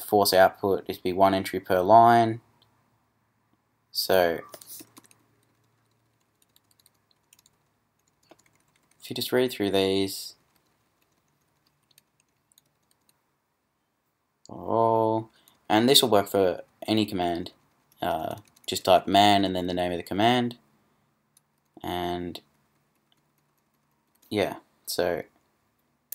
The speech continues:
you can, oops, just hit Q to go out of it, and now we go L S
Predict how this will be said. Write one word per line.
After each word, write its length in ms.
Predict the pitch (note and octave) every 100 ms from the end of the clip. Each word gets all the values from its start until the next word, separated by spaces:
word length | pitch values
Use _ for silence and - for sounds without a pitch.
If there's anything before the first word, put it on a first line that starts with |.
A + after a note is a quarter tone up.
| - _ _ -
you 140 | -
can, 240 | - - - - _ _ _ _ _ _ _ - - - _ _ _ _ _ -
oops, 380 | G#2+ - - - _ _ _ _ - _ - _ _ _ _
just 180 | - -
hit 200 | G#2 -
Q 380 | - B2 B2+ D3+
to 120 | B2+
go 180 | A2 G#2
out 180 | G#2+ C3
of 80 |
it, 160 | D#3 D#3 - _ _ - _ _ -
and 420 | F#2+ F#2+ F#2 F2+ -
now 280 | G2 G2+ G2
we 80 | F#2+
go 180 | E2+ E2
L 220 | G2 G#2
S 480 | G#2 F#2+ - -